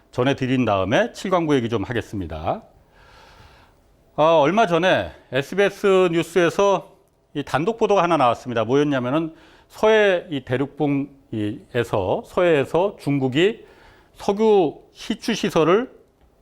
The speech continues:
지금 설치하고 있다, 이런 단독 보도가 나왔습니다. 그런데 한중 잠정 수역이라고 했거든요. 잠정 수역이라는 게 뭐냐면은, 아, 한국과 이 중국 간에 서해가,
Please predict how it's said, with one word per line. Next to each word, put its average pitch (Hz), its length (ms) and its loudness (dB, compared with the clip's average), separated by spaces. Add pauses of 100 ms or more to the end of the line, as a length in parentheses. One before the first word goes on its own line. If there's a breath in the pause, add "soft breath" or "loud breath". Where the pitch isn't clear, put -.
지금 156 200 -2
설치하고 208 480 0
있다, 87 540 -2
이런 185 320 0
단독 151 340 -4
보도가 151 240 0
나왔습니다. 98 720 -4
그런데 175 400 0 (400 loud breath)
한중 208 400 -4
잠정 151 500 -2
수역이라고 165 480 0
했거든요. 104 600 -6
잠정 156 440 -2
수역이라는 165 460 0
게 214 80 0
뭐냐면은, 107 640 -4 (1040 soft breath)
아, 123 380 2
한국과 208 880 0
이 139 120 -6
중국 151 320 -8
간에 139 320 0
서해가, 202 680 0